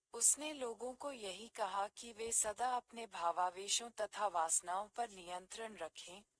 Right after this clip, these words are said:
जीवन आचरण और विचारों में पवित्रता एवं शुद्धता लाएं,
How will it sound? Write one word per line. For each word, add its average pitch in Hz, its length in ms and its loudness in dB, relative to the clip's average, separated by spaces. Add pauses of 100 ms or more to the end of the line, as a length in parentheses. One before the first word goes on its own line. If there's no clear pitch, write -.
(360)
जीवन 233 460 -4
आचरण 220 580 0
और 240 200 -2
विचारों 185 560 0
में 233 160 -8
पवित्रता 208 760 -4
एवं 196 400 -6
शुद्धता 185 580 0
लाएं, 160 360 -2